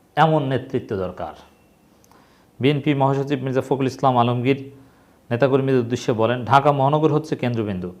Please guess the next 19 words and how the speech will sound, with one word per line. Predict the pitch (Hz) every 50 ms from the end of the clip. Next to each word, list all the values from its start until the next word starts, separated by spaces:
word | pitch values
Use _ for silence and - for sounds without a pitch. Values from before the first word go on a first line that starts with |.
| - -
আমাদের | - 135 151 151
সব | 151 - 180 175 156
আন্দোলনের | 156 147 147 151 143 139
মূল | 131 123 131 139
লক্ষ্য | 135 131 131 - - 135
হচ্ছে | 120 120 - - 120
ঢাকা | 104 98 113 117 - - 113
সরকারকে | - - 117 110 117 110 104 107
পরাজিত | 98 107 104 101 98 101 90 98
করা। | 90 90 85 82 78 - - - - - _ _ _
সে | - - 160
কারণে | 160 175 170 160 135
ঢাকা | 120 135 139 156 156
মহানগরের | 147 143 147 151 147 156 156 139
দায়িত্ব | 135 131 127 - - 123
অনেক | 120 120 120 110 104
বেশি, | 104 95 - 101 92
ঢাকাকে | 101 107 117 127 127 117
সেইভাবে," | - - 139 135 127 123 120 113 113 107